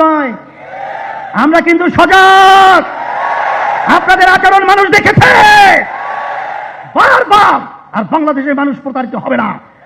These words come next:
আমাদের পরিষ্কার কথা হলো যে নির্বাচনের আগে জুলাই সনদ স্বীকৃতির জন্য আইনি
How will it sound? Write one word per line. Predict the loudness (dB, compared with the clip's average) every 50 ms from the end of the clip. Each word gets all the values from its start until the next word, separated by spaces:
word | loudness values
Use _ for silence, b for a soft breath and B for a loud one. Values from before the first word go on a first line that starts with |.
| -14 -8
আমাদের | -6 -6 -4 -4 -4 -4 -4 -4
পরিষ্কার | -4 -4 -4 -4 -4 -2 -2 -2 -2
কথা | -4 -4 -2 0
হলো | 2 2 2 2 0 -4 -8 -16 -20 -20 -20 _ _ -20 _ -6
যে | -4 -4 -4 -4 -6 -10 -16 -14 -8
নির্বাচনের | -6 -6 -4 -4 -4 -4 -4 -4 -4 -4 -4 -4
আগে | -2 -2 -2 -2 -4 -8 -14 -20 -20 -18 -10 -8
জুলাই | -6 -4 -4 -4 -4 -6 -8 -10 -10 -10
সনদ | -8 -6 -4 -6 -6 -8 -14 -20 -20 -16
স্বীকৃতির | -12 -10 -8 -4 -4 -4 -4 -4 -6 -6
জন্য | -2 -2 0 0
আইনি | 0 0 0 -2 -2 -4 -6